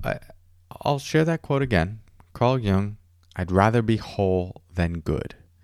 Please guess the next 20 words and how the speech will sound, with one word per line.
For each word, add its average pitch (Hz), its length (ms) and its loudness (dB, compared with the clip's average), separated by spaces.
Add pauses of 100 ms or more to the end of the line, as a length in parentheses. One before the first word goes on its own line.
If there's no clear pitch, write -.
(460)
And 120 160 -2
notice 139 540 -4
what 104 380 -2
resonates 85 500 -2
for - 160 -8
you 82 240 -4
in 60 160 -8
that. - 240 -14 (180)
Does, 110 280 -6
does - 220 -6
that 151 180 0
feel 147 420 -4
like 87 260 -4
something 95 680 -4 (120)
that 95 280 -4
makes 92 260 -4
you 98 80 -4
go, 92 280 -2
"Ooh, 107 360 -6 (320)
yeah, 107 320 -8